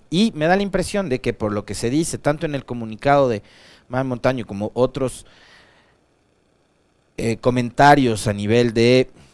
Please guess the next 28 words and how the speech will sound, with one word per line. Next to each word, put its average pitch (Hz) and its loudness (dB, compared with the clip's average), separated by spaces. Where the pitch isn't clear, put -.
redes 110 0
sociales 127 4
y 95 -10
portales 107 -8
digitales 113 -6
y 135 -6
demás, 139 -6
sí 196 -4
hubo 180 2
un 175 -4
cierto 151 0
malestar 160 0
por 101 -4
parte 104 -2
del 117 2
gobierno, 131 2
ah, 107 0
de 123 4
la 120 4
publicación 120 -2
de 139 -2
esta 123 -2
famosa 120 -4
valla 127 4
de 104 0
los 98 -6
cien 120 -6
días 120 0